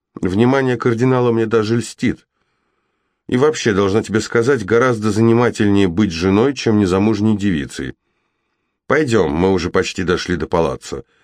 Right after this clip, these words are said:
Я покажу тебе свои апартаменты. Теперь я живу как принцесса.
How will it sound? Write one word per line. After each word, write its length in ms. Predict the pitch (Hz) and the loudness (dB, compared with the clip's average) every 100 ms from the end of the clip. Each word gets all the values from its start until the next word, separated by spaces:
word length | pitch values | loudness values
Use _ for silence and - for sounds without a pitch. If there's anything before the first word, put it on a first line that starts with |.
| _ _ | _ _
Я 120 | 90 | -4
покажу 340 | 90 - 90 92 | -2 -2 -2 -2
тебе 200 | - 85 | -2 -4
свои 300 | - 87 82 | -2 -2 0
апартаменты. 800 | 78 - 80 95 92 69 64 - | -2 -2 -2 0 0 -2 -8 -14
Теперь 280 | - 92 95 | -8 -2 -2
я 100 | 90 | -2
живу 240 | 90 143 | -2 -2
как 180 | - - | -4 -4
принцесса. 640 | 107 107 - 73 - 65 | -2 0 -2 -4 -4 -12